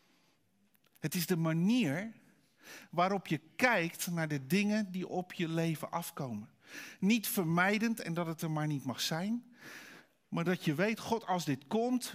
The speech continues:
u helpt mij om het te dragen, u helpt me om er doorheen te gaan, daarachter ligt een belofte. En ik zal daarachter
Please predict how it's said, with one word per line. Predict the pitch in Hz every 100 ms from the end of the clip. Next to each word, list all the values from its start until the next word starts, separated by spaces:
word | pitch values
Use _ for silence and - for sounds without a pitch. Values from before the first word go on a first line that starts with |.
| -
u | 165 147
helpt | 151 202 226 214
mij | 208 175
om | 156
het | 139
te | - 127
dragen, | 147 180 196 - 226 -
u | 151
helpt | 156 180 214
me | 196
om | 165
er | 139
doorheen | 139 156 190
te | 165
gaan, | 180 165
daarachter | 131 - - 165 - 170 151
ligt | 143 135 -
een | 135 123
belofte. | 127 127 127 - - _ _ _ - - -
En | - 156
ik | 160 -
zal | 180 160
daarachter | 143 131 - 180 185 - 196